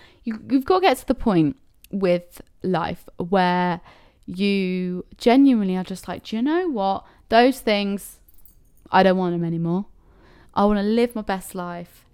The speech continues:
And I think, I don't know for sure, but I think maybe it's because I'm getting a bit older, I'm getting towards thirties, and apparently the thirties are the best time, best time, best time of your life, best, the best era.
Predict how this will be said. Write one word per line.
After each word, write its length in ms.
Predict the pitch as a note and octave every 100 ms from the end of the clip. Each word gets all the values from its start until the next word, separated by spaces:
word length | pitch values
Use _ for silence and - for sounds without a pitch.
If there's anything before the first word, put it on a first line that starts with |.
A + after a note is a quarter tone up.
| -
And 460 | G#3 G#3 G3 F#3+ F3+ - - _ _ _ _ -
I 120 | B3
think, 340 | - G#4+ F#4+ -
I 80 | A#3
don't 260 | C4 -
know 300 | G#3+ G#3+ C#4+
for 120 | - B3
sure, 400 | - A3 C4+ D4+ _ _ _ -
but 180 | G#3 -
I 80 | G#3+
think 260 | A3 G#3
maybe 400 | G#3+ G3+ G3+ G#3
it's 280 | G3+ - -
because 360 | G#3 - G3 G3
I'm 80 |
getting 260 | G3 G3 G3+
a 20 |
bit 120 | F#3+
older, 260 | F#3 F#3+ F#3+
I'm 80 | F#3
getting 200 | F#3 F#3+
towards 260 | - F#3+
thirties, 520 | - F#3+ F#3 - F#3 F3+
and 120 | F3+ _ - -
apparently 300 | G3+ F#3+ F#3+
the 100 | F#3
thirties 440 | F#3+ F#3 F#3+ F#3
are 60 | F#3
the 100 | F#3
best 540 | F3+ F3+ - - - _ _ _ _ _ _ _ _ _ -
time, 420 | G3 F#3 F#3+ G3+ _ _
best 240 | G#3+ G#3+ -
time, 220 | A#3 A#3+
best 240 | A3+ -
time 140 | A#3 A#3
of 80 |
your 80 | B3
life, 240 | B3 B3+ -
best, 340 | A3+ - - - - _ _ _ _ _ _
the 80 | -
best 520 | G#3 G#3 - _ _ - _ _ _ G3+
era. 400 | G3+ G#3+ A#3